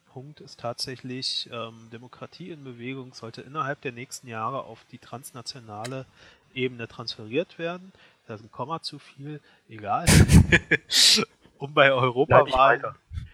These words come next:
Speaker 1: um bei Europawahlen in allen E-U-Ländern wählbar zu sein. Also die wollen
Speaker 2: Genau.
Speaker 1: tatsächlich europaweit wählbar werden. Das ist ja wie, ähm, die im fünfundzwanzig eigentlich, die ja jetzt auch so eine transnationale Partei,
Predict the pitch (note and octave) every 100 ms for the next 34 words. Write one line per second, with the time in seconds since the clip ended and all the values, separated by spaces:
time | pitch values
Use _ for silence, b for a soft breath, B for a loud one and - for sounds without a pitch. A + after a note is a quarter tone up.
0 | B _ C#3 C#3 C3+ C3 A#2+ C3 - D#3+
1 | C3 B2+ C3 C3 A#2 B2+ C3 A#2+ B2+ C#3
2 | C3 A#2+ A2+ G#2+ G#2 G#2 G#2 - G2+ F#2
3 | F2+ F2 _ _ b b _ _ - B2
4 | C3 B2+ A2 A#2+ D3 B2+ C#3 B2+ C3+ B2+
5 | A#2 - B2 A#2+ A#2+ D3+ A#2+ A#2 - -
6 | A#2 B2 A2+ G2+ G2+ G#2 A2+ - - B2+
7 | A#2 B2 C3+ C#3 A#2+ B2 B2 B2+ _ _
8 | E2 A#2 B2 C3 A#2+ A#2+ - B2 B2 -
9 | A2+ D3+ A#2+ A#2 - - _ A#2 - C3
10 | A#2 A#2 A2 - A2+ - G#2 F2+ F2 -
11 | - G#2 - A2 F#2+ F#2+ G2 - - G2
12 | F2+